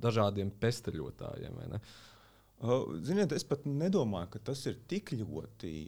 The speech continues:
Speaker 2: ar labklājību, jo, nu, pa-, paskatīsimies kaut vai uz cientoloģijas, ā, baznīcu, ā, kas ir,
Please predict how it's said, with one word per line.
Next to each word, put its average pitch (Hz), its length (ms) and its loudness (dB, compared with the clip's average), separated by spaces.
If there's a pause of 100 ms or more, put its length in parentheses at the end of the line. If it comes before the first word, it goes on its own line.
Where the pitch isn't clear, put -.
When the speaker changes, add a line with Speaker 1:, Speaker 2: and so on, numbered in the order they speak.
(100)
Speaker 2:
ar 80 320 -10
labklājību, 101 680 -8
jo, 78 140 -8 (280)
nu, 82 160 -10 (320)
pa-, - 160 -16
paskatīsimies 80 640 -6
kaut 92 220 -8
vai 82 100 -8
uz - 180 -10
cientoloģijas, - 880 -6 (180)
ā, 69 280 -10
baznīcu, - 640 -6
ā, - 320 -16 (240)
kas - 160 -12
ir, - 160 -14